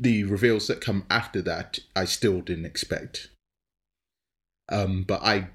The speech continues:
do find, I did find initially the, like, extra flaws that had to go through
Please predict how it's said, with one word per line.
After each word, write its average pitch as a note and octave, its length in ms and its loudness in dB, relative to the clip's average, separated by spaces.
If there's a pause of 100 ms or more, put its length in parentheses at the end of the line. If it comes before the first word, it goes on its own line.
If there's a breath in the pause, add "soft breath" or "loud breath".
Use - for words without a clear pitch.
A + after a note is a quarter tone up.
(160)
do A2 240 4
find, G2 640 0
I A2 120 4
did A2 280 2
find F#2+ 560 -2
initially F2+ 760 -2
the, F2 420 -2 (640)
like, - 400 -4 (340)
extra - 480 0
flaws F#2+ 600 0
that - 160 -4 (300)
had - 260 -2
to F#2 320 0
go F2 260 -4
through F2+ 440 -4